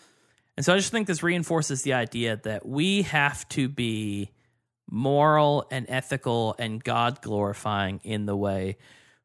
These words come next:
we do business. I'm gonna bring up two pet peeves that I think are pretty pervasive right now,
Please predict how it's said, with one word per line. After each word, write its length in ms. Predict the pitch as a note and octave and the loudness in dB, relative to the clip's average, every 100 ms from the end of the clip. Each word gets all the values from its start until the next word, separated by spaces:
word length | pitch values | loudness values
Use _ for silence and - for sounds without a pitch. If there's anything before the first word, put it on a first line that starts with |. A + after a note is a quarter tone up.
| _ - | _ -2
we 160 | B2 | -2
do 160 | C3 A2+ | 0 -2
business. 580 | G2+ A2 - E2 - - _ _ _ _ _ _ _ | -4 -8 -10 -12 -12 -14 _ _ _ _ _ _ _
I'm 120 | F3 | 4
gonna 140 | G3+ G#3 | 6 6
bring 180 | A3 A3+ | 6 4
up 140 | A3 | 0
two 180 | - A3+ | 0 0
pet 280 | - A#3 - | 4 2 4
peeves 540 | - C3 C#3 - - - _ _ _ _ _ _ - - _ _ - - | 2 4 2 -2 -8 -12 _ _ _ _ _ _ -20 -20 _ _ -12 0
that 400 | D3+ D3+ C#3 C#3+ | 6 8 8 4
I 80 | |
think 200 | D#3 A3 A3 | 4 4 4
are 60 | |
pretty 240 | - G3 F3+ | 4 2 4
pervasive 560 | D#3+ D3+ D#3 - F#3 | 4 4 2 2 4
right 180 | F3 E3+ | 4 4
now, 400 | F3+ F#3 F#3 F#3 | 2 2 2 -2